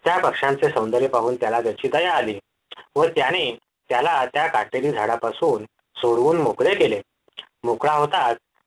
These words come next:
गरुड आकाशात उडून गेला. इकडे तो शेतकरी उन्हाचा त्रास तर नको म्हणून एका पडक्या भिंतीजवळ बसला. काही वेळाने तो गरुड खाली आला व त्या शेतकऱ्याचे पागोटे चोचीत घेऊन पळत सुटला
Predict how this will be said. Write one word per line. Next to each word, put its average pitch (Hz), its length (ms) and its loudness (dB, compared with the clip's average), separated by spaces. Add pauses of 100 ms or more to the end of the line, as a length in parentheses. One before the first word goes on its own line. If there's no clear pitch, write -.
(160)
गरुड 156 200 2
आकाशात 120 440 0
उडून 180 260 4
गेला. 123 240 0 (500)
इकडे 135 280 2
तो 165 140 4
शेतकरी 131 560 2 (300)
उन्हाचा 151 480 0
त्रास 120 280 -2 (120)
तर 196 120 0
नको 175 440 -2 (440)
म्हणून 135 400 0
एका 120 220 0
पडक्या 131 420 0
भिंतीजवळ 117 520 0
बसला. 113 360 0 (540)
काही 135 240 0
वेळाने 151 360 0
तो 151 160 0
गरुड 123 320 0
खाली 123 220 -2
आला 135 300 -2 (400)
व 139 100 2
त्या 180 260 0
शेतकऱ्याचे 139 540 0
पागोटे 123 460 0
चोचीत 113 360 -6
घेऊन 123 440 0 (380)
पळत 190 200 2
सुटला 131 440 -2